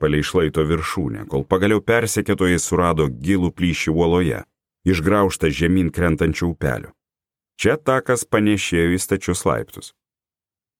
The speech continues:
Išlindę iš tarpeklio, keliautojai netikėtai atsidūrė žalioje Rohano lygumoje. Ištisa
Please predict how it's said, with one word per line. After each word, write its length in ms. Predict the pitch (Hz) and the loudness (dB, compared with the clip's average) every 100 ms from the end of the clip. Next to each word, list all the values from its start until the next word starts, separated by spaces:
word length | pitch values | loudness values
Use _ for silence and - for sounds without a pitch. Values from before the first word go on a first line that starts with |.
| - | -2
Išlindę 480 | 85 - 143 160 135 | 0 2 2 2 0
iš 100 | 113 | 0
tarpeklio, 480 | 117 107 139 135 107 | -2 0 -2 0 -2
keliautojai 500 | 95 95 104 101 95 87 | 0 2 0 0 2 2
netikėtai 680 | 92 92 95 104 101 92 | 2 0 -4 -2 0 -2
atsidūrė 460 | 80 87 87 87 80 | -2 -2 0 2 2
žalioje 480 | 73 80 85 87 92 87 | 2 2 2 2 2 2
Rohano 400 | 82 80 78 78 | 2 2 2 0
lygumoje. 600 | 78 73 71 65 52 50 _ _ _ _ _ _ _ - | 0 0 0 -2 -6 -12 _ _ _ _ _ _ _ -2
Ištisa 800 | 80 87 - - - 143 139 | 0 0 -2 -2 0 0 0